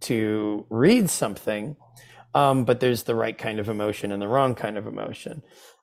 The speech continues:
Um, we see a lot of people sending different things to different email addresses that they see on the seller forums or in their Facebook group. Um, and they think that if they make the emotion louder and louder and louder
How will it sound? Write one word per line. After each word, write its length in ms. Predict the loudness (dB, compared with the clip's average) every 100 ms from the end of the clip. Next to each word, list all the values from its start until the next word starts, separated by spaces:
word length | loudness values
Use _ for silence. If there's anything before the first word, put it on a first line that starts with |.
| _
Um, 500 | 0 0 0 -4 -8 -16 _ _ _ _ _
we 180 | 0 2
see 180 | 4 6
a 40 | 8
lot 180 | 8
of 60 | 4
people 220 | 0 0
sending 300 | 0 -2 -2
different 340 | -2 -2 -4 -2
things 260 | -2 -2
to 100 | -6
different 340 | -6 -4 -4 -4
email 300 | -2 0 2
addresses 420 | 0 -2 -4 -4
that 120 | -4
they 100 | -4
see 180 | -4 -2
on 100 | -2
the 80 | -2
seller 280 | -2 0 0
forums 480 | 6 8 10 8 2
or 60 | -4
in 60 |
their 80 | -2
Facebook 380 | 0 2 2 2
group. 320 | 2 2 -2 -16 -20 -20 -20 -4 2
Um, 360 | 4 4 0 0
and 140 | 0
they 80 | 0
think 260 | 2 0 4
that 100 | 4
if 160 | 4
they 120 | 2 2
make 240 | 2 0
the 100 | 0
emotion 500 | 2 2 2 0 -4
louder 460 | 0 2 4 4 2
and 120 | 2
louder 340 | 2 2 0
and 120 | -4
louder 460 | -2 0 0 -2